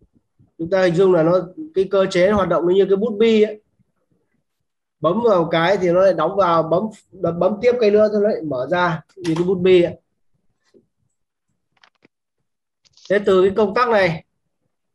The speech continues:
từ cái, ờ, đóng nhả, đóng nhả cái chỗ này cho nó truyền ra đây, truyền ra đây thì, thì cái chỗ thanh đồng này nó có một cái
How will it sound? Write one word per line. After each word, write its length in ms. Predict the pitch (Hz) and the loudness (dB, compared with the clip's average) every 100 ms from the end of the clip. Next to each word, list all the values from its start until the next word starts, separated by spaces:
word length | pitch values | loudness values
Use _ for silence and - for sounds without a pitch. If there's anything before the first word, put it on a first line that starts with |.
| _ _ _ _ _ _ _ - _ | _ _ _ _ _ _ _ -20 _
từ 160 | 170 170 | 0 2
cái, 160 | 190 202 185 | 2 0 2
ờ, 320 | 196 196 190 | 2 4 2
đóng 260 | 180 185 233 | 0 -2 0
nhả, 220 | 180 139 | -2 -2
đóng 180 | 151 202 | -2 0
nhả 280 | 180 135 147 | 0 0 -2
cái 160 | 175 175 | -4 -2
chỗ 140 | 190 | -2
này 200 | 185 160 165 | 0 -2 -2
cho 140 | 180 | -4
nó 120 | 175 175 | -4 -4
truyền 260 | 185 170 160 | -2 0 2
ra 100 | 180 | 2
đây, 200 | 180 175 - _ _ - | 2 0 -6 _ _ -8
truyền 200 | 156 151 | -4 -2
ra 100 | 170 | 0
đây 200 | 175 175 | 0 -2
thì, 400 | 165 151 151 147 _ _ _ _ _ _ _ _ - | -2 -4 -4 -6 _ _ _ _ _ _ _ _ -6
thì 160 | 147 147 | -4 0
cái 260 | 180 185 180 | 0 0 0
chỗ 140 | 196 | -2
thanh 220 | 185 175 | -2 0
đồng 180 | 170 156 | 0 0
này 120 | 151 | 0
nó 100 | 160 160 | 0 0
có 140 | 170 | -2
một 120 | 185 | -2
cái 100 | 165 | -4